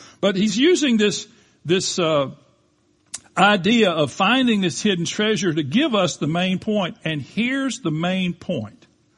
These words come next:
The main point is the joy of discovery that made this man willing to give up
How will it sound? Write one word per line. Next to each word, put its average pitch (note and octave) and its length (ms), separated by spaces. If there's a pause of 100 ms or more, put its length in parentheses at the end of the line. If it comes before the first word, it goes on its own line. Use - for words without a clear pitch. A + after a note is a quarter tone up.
(760)
The B2 80
main D4 260
point F3+ 360
is D3+ 240
the C3+ 100
joy G#3 760 (560)
of D3 220
discovery A#2+ 960 (1300)
that D3 180
made G#3+ 400
this F3 320
man D3 480
willing C3+ 420 (800)
to D#3+ 100
give C#3+ 240
up C3 200